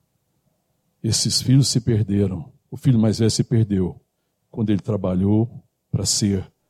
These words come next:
abençoado. O filho mais novo se perdeu quando ele exigiu coisas do pai, achando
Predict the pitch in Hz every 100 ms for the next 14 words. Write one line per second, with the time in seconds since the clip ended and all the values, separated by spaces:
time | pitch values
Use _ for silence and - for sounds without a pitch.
0 | _ 110 104 98 - 92 90 90 - _
1 | _ _ - - - 156 160 143 127 113
2 | 131 - 104 131 107 110 110 104 87 -
3 | _ _ _ _ _ - 117 117 104 110
4 | 92 120 120 - 123 123 113 139 - 95
5 | 90 120 - _ _ - - - - 113
6 | 110 98